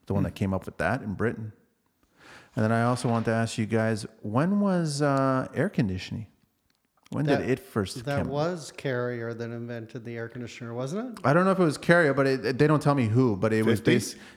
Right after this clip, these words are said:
Speaker 1: bas-, seventy, nineteen seventies is when it started really kicking in, and it was post-World War Two. But it was fifty-three.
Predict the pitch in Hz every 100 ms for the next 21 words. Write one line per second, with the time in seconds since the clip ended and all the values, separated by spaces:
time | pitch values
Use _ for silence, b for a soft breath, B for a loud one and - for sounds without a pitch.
0 | B - - 156 165 113 98 123 - 143
1 | - 131 143 107 92 92 101 98 107 101
2 | 98 101 101 - 107 - 98 101 98 -
3 | - 110 101 101 - 117 98 - 101 98
4 | 95 - 95 - _ _ _ _ _ _
5 | _ _ - 104 104 - 139 - 117 -
6 | - 104 95